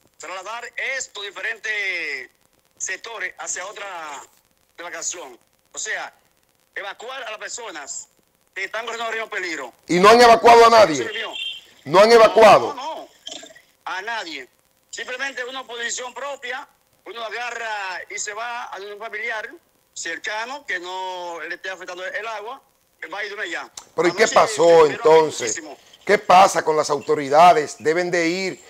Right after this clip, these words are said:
Speaker 2: a evacuar a esa persona, por Dios, y llevarla a un lugar seguro, porque no todo el mundo está preparado para, para, para que lleguen a su casa tres, cuatro, cinco personas más.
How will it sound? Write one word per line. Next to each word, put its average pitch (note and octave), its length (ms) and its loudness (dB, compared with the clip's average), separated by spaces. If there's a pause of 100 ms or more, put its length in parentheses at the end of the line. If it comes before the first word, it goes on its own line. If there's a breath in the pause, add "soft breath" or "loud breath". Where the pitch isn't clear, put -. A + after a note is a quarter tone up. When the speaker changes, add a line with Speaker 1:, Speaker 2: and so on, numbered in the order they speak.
(140 soft breath)
Speaker 2:
a D#3 160 6
evacuar E3 680 6
a D3+ 80 4
esa C#3+ 220 -4
persona, D#3+ 580 0
por C3+ 160 -8
Dios, F3+ 480 0 (220 soft breath)
y D#3+ 100 -6
llevarla E3+ 720 4
a D3+ 120 4
un F3 140 2
lugar F3+ 380 4
seguro, E3+ 680 -2 (260 soft breath)
porque F#3 260 0
no G3 160 0
todo G3+ 220 2
el F3+ 60 0
mundo G3 240 -2
está F#3+ 200 0
preparado F3 580 4
para, E3 240 0 (400 soft breath)
para, E3 420 2
para D#3 240 -2
que D#3 140 -8
lleguen G3 320 0
a G3+ 80 2
su - 160 -10
casa D#3 480 2 (300 soft breath)
tres, G3 320 2
cuatro, F#3+ 360 4
cinco D#3+ 360 -6
personas F3 440 0
más. G#3+ 580 2